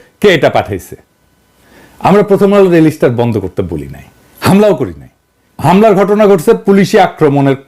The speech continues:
পরে এবং আমাদের একজনকে প্রথম আলো অফিসের ভেতরে নিয়ে পিটানোতে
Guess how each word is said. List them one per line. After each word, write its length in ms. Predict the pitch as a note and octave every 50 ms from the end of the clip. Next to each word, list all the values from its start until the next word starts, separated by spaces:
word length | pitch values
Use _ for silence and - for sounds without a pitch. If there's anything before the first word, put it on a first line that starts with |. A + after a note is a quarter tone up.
| _ -
পরে 260 | G#3+ F#3+ D3 G2 D2+ - _ _ _ _ _ _ _ _ _
এবং 260 | - C#3 D3 D#3+ D#3+ - -
আমাদের 380 | - F3+ G3 A3+ A3+ G#3+ A3+ A3
একজনকে 500 | G#3 F3 D#3 E3+ E3+ D#3 - - C#3+ C3+
প্রথম 400 | C#3 - D#3+ D#3+ - F3+ F3+ F3
আলো 160 | F3 F3 E3+
অফিসের 360 | D#3 D3 C#3+ C#3+ - F3 D3
ভেতরে 300 | C#3 D#3 C#3 D3 D3 D3+
নিয়ে 140 | D3+ D#3 D3+
পিটানোতে 640 | D3+ - - - F#3+ A3+ G3+ D#3+ B2 G#2 - -